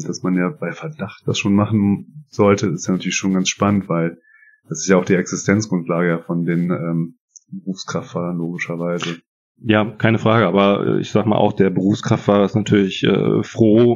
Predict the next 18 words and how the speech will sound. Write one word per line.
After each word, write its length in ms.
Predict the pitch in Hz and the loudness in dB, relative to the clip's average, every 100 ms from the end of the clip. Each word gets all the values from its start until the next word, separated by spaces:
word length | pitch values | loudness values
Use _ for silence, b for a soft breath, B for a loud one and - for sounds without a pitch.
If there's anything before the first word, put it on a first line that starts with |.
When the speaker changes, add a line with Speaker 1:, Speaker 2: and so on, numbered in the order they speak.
| - | 2
Speaker 2:
äh, 340 | 110 104 98 | 2 2 0
wenn 260 | 101 104 113 | 0 0 -2
er 440 | - 107 104 104 110 | 0 2 4 2 2
jetzt 200 | 104 - | 0 2
nicht 300 | 113 - - | 0 0 -2
irgendwie 320 | 101 98 98 | 0 2 2
die, 300 | 98 98 107 | 2 2 0
äh, 60 | 104 | -2
Kleinfamilie 760 | - 101 98 104 98 98 92 | 0 0 2 2 2 2 2
auslöscht, 580 | - 95 - 98 - - | 2 0 0 -2 -2 -4
äh, 160 | 95 95 | -2 -2
mit 220 | 98 - | -2 -2
dem 160 | 95 | -2
vierzig 320 | - 101 92 - | -2 -4 -4 -2
Tonner. 380 | 92 87 90 107 | 0 0 -2 -6
Das 140 | 90 | -2
heißt, 260 | 92 92 - - B B B _ | 0 -2 -4 -20 B B B _
ja, 340 | - 101 107 | 0 2 4